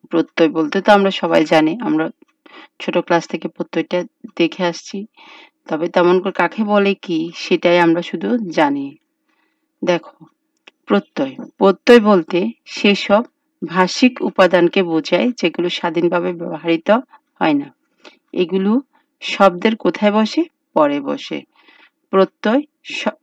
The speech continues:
প্রত্যয় সবসময় শব্দের কি হবে? পরেই বসবে। দেখো, প্রত্যয় কয় ধরনের? প্রত্যয় দুই ধরনের, একটা কৃৎ প্রত্যয় আর একটা তদ্ধিত প্রত্যয়। কৃৎ প্রত্যয় বসে কোথায়? ক্রিয়ামূলের শেষে। আর তদ্ধিত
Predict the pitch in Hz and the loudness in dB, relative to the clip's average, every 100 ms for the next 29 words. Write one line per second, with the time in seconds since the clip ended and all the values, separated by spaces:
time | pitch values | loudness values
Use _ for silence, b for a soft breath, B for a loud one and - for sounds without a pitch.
0 | _ 196 247 226 220 - 214 214 214 190 | _ -2 -2 -2 -2 0 0 0 -2 -4
1 | 185 196 196 175 160 - 160 196 196 170 | -6 -2 0 0 0 -2 0 0 0 -4
2 | 139 - - - _ _ _ 165 302 - | -8 -10 -12 -14 _ _ _ -4 -4 -10
3 | - _ b b b b _ 196 196 - | -20 _ b b b b _ -2 -2 0
4 | 220 220 196 190 196 202 220 240 _ - | -2 4 4 4 0 0 0 -2 _ -6
5 | 170 - 165 165 165 175 175 196 254 349 | -6 -4 -4 -2 -2 -2 0 2 0 -2
6 | - 190 180 - 180 156 _ 175 - 220 | -10 -6 -6 -2 -2 -2 _ -8 -4 -2
7 | 294 262 - 214 311 - _ _ 165 156 | 0 -2 -2 0 0 -4 _ _ -6 -6
8 | - 247 - _ _ 175 - - 277 - | -4 -4 -6 _ _ -8 -8 -12 -14 -14
9 | _ - 214 - 220 214 - 214 208 208 | _ -4 -4 -2 -6 -4 -2 0 0 -2
10 | 247 240 233 269 381 b b b _ _ | -2 0 4 4 4 b b b _ _
11 | 208 185 165 156 151 - - 151 - 151 | 6 6 6 4 2 -2 -8 -8 -10 -14
12 | - - 151 165 214 277 b b b b | -14 -6 2 4 4 2 b b b b
13 | _ 190 180 160 | _ 0 2 0